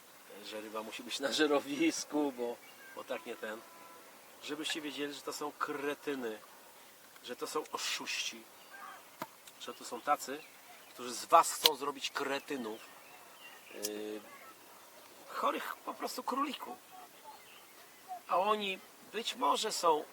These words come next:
obłąkani, a być może oni kłamią. Co to jest za państwo,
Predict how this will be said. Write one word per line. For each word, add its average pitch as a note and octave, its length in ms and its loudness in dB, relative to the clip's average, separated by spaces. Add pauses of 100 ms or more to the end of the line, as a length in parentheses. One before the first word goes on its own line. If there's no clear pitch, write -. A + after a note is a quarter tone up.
(140)
obłąkani, A#2+ 800 2 (640)
a D3 80 4
być D#3 220 -4
może D3 360 2
oni D3+ 180 0
kłamią. - 420 -6 (880)
Co - 180 -2
to D4+ 160 0
jest F3+ 260 4
za A#2+ 420 6 (1400)
państwo, C#3 640 4